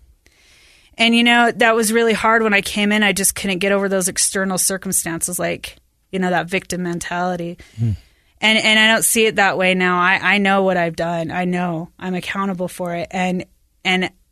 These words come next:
Speaker 1: and I, I have to be patient, and I am patient, you know, and I have that hope that even if it's years from now, I have that hope that one day we can repair that relationship.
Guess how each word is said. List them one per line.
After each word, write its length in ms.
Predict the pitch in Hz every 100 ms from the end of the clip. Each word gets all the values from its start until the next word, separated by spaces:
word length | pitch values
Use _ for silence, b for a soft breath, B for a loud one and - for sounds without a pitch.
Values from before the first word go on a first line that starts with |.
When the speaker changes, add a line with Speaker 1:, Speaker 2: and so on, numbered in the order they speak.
| _ -
Speaker 1:
and 140 | 190
I, 340 | 185 185 185 180
I 120 | 185
have 260 | 170 180 180
to 80 | 180
be 100 | 175
patient, 400 | - 175 175 165
and 80 | 165
I 80 | 170
am 160 | 175 175
patient, 500 | - 165 - 175 -
you 100 | 175
know, 120 | 170
and 120 | 170
I 40 | 175
have 240 | 185 190
that 180 | 180 -
hope 420 | - 190 190 -
that 240 | 175 170 - B B B B B B
even 320 | 226 226 214
if 160 | 202 190
it's 160 | 180 185
years 320 | 185 190 -
from 140 | 190
now, 160 | 175 175
I 40 |
have 320 | 175 - 202 190
that 160 | 175
hope 320 | - 196 185 -
that 140 | 180
one 220 | 175 190
day 280 | 190 190 185
we 140 | 190 202
can 180 | -
repair 460 | 190 190 - 202 190
that 200 | 185 -
relationship. 840 | - 170 240 - - - - -